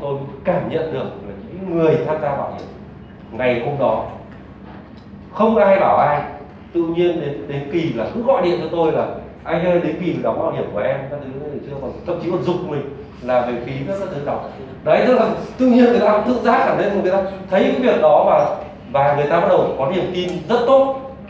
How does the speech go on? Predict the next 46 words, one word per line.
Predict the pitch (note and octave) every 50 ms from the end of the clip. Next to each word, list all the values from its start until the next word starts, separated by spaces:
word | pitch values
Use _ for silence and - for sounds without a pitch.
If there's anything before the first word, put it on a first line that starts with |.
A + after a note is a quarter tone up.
| - - - - - - - - - - - - -
qua | E3 F3+ F#3 F3+ F3+
cái | F3+ -
sự | - E3+ C3 B2
việc | B2 G#2+ A2
mà | A2 G#2 G#2 G#2
thanh | - - -
toán | A#2+ G#2+ G2+ - - - - - - - - - - - -
cái | - B2+
bảo | B2+ - - -
hiểm | G#2 - - -
đó. | - - - - - - - - - - - - -
Và | B2+ B2 A#2+ A#2+ A#2 - -
nói | - - - -
thật | - F#3+ G3+ -
nhờ | E3 - - -
các | - -
anh | C3+ - - -
chị, | - - - - - - - - - - - - - - - - - - - -
nếu | D3 E3 F3+ A#3 C4+ C4+
như | C4+ C4+ B3+ - - - - - - -
anh | D3+ D#3+
ấy | E3+ F3 F3 -
không | F#3 F3 -
có | D3 C#3 C#3+
cái | - D3
hợp | D3+ C#3 -
đồng | A2+ A#2 A2+ G#2+
đó | G2+ G2 - -
thanh | - - - -
toán | - - - - - - - - - - - - - -
thì | A2+ A2
hiện | A2 A#2 - A#2
nay | B2 B2 A#2+ A2
một | G#2 G2 -
cháu | - G2+ F#2+ G#2+ - -
nhỏ | C#3 - - - - - - - - - -
rất | - A#3
là | A#3 - G3
bé, | F#3 F3+ F#3 G3+ - - - - - - - - - - - - - - - - - - - -
còn | G#2+ G#2
đang, | G#2+ A#2 A#2+ A#2+ A#2+ A#2+
ờ, | A#2+ A#2 A2+ A2+ A2+ A#2
đi | A#2 A#2
học, | A2+ G#2 F#2+ - - - - - - - - - - - - - - G#2+
nhỏ | A2 A2+ - -
lắm. | - -